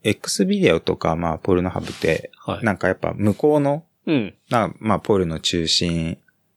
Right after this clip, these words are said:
Speaker 2: 確かに。
Speaker 1: が、まあ、多いじゃないですか。
Speaker 2: はい。
Speaker 1: あとは、まあ、日本のやつも上がってはいるんですけど、
Speaker 2: うんうん。
Speaker 1: なんか、なんだろうな、画質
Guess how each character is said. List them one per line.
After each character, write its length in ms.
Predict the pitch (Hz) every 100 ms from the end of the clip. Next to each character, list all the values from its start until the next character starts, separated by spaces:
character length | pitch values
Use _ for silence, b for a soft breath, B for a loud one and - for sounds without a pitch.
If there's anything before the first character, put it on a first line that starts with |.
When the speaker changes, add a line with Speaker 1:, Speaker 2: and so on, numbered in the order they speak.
| _ _ _ - -
Speaker 2:
確 180 | 107 101
か 40 |
に。 40 | 107
Speaker 1:
が、 280 | 107 107 104
ま 140 | 113
あ、 60 | 95
多 240 | 107 110
い 140 | 117 104
じ 80 | 85
ゃ 40 |
な 60 | 98
い 20 |
で 80 | 85
す 40 |
か。 100 | 85
Speaker 2:
は 40 | 107
い。 20 |
Speaker 1:
あ 40 |
と 200 | - 90
は、 220 | 85 85 -
ま 80 | 113
あ、 20 |
日 100 | 104
本 180 | 160 165
の 60 |
や 80 | 170
つ 120 | 165
も 180 | 92 85 -
上 160 | 98 95
が 100 | 120
っ 120 | -
て 140 | 147
は 100 | 98
い 80 | 92
る 100 | 92
ん 40 |
で 100 | 139
す 100 | 110
け 120 | 98 90
ど、 140 | 90
Speaker 2:
う 20 |
ん 20 | -
う 20 |
ん。 20 |
Speaker 1:
な 80 | 156
ん 40 |
か、 180 | - 90 B B B B B B -
な 280 | - 110 110
ん 60 | 85
だ 80 |
ろ 60 | 80
う 20 |
な、 180 | 82 - -
画 180 | 107 120
質 640 | - - - 151 170